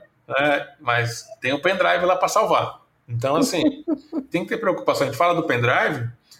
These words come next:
mas a gente vê, em qualquer lugar que foi, o pendrive era uma das brechas de segurança, porque tinha a porta liberada pra todo mundo acessar. Se a gente trazer pro nosso dia a dia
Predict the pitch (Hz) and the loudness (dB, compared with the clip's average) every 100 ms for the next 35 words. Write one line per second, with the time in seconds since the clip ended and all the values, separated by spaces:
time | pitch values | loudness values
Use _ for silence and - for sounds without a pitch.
0 | _ - 120 120 160 - 202 170 143 135 | _ -6 -4 -2 -2 -4 0 0 0 -4
1 | 131 180 202 185 - - 175 185 208 170 | 0 0 2 0 0 -2 -4 -2 0 2
2 | 170 180 196 202 202 196 190 196 160 151 | 2 4 4 4 2 2 4 2 2 4
3 | 147 156 165 156 180 185 160 165 180 - | 4 2 -6 -6 -2 2 2 0 -4 -10
4 | 185 - 180 170 151 156 160 160 170 151 | -12 -4 -2 2 2 2 2 2 2 4
5 | 139 160 170 170 - - _ _ _ _ | 4 2 -2 -6 -14 -20 _ _ _ _
6 | 156 151 160 180 170 175 170 240 226 170 | 0 2 2 2 2 2 2 2 2 2
7 | 151 131 139 156 156 143 147 147 135 135 | 2 -2 -2 0 0 2 2 2 2 2
8 | 135 120 127 120 120 123 117 117 | 0 -4 2 2 2 0 0 -2